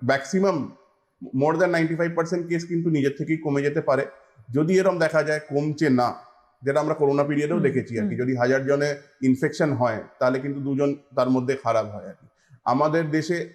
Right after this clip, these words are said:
Speaker 1: এতটাই পপুলেশন বেশি যে ওই হাজারের মধ্যে দু-, দুজনও কিন্তু একটা বিগ পপুলেশন চাঙ্ক চলে আসবে আর কি। তো এই জন্য যদি এরম অসুবিধা হয়, তাহলে অবশ্যই পেডিয়াট্রিশিয়ানের পরামর্শ নেওয়া উচিত বা কাছাকাছি যে হসপিটাল আছে, ওখানে যাওয়া উচিত।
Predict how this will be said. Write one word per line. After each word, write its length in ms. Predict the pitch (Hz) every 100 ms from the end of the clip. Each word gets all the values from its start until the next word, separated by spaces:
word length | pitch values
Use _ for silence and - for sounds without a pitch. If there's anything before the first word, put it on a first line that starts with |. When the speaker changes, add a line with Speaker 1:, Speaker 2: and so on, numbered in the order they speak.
| -
Speaker 1:
এতটাই 400 | 156 151 160 170
পপুলেশন 520 | 170 147 160 156 175 156
বেশি 320 | 147 139 127
যে 120 | 131
ওই 120 | 131
হাজারের 320 | 120 123 143
মধ্যে 220 | 147 147 147
দু-, 260 | 139 135 127
দুজনও 360 | 127 135 151
কিন্তু 200 | 151 143
একটা 240 | 151 147 151 - _ _ _ _ - - _ _ -
বিগ 160 | 135 156 156
পপুলেশন 460 | 143 147 147 151
চাঙ্ক 240 | 143 143 139
চলে 240 | 127 120
আসবে 340 | 110 98 104
আর 40 | 101
কি। 160 | - _ _ _ _ 127
তো 60 | 120
এই 120 | 139
জন্য 280 | 160 185 156
যদি 240 | 165 190
এরম 220 | 180 180
অসুবিধা 460 | - 127 135 151 170
হয়, 240 | 127 139
তাহলে 200 | - 180 175
অবশ্যই 460 | 131 131 139 180 202
পেডিয়াট্রিশিয়ানের 640 | 147 131 127 131 151 170
পরামর্শ 400 | 131 123 135 143
নেওয়া 200 | 139 143
উচিত 220 | 139 202 180
বা 120 | 180
কাছাকাছি 460 | 139 135 135 127
যে 100 | 135
হসপিটাল 420 | 127 117 - 127 139
আছে, 140 | 139
ওখানে 240 | 131 117
যাওয়া 200 | 104 98
উচিত। 280 | 95 95 _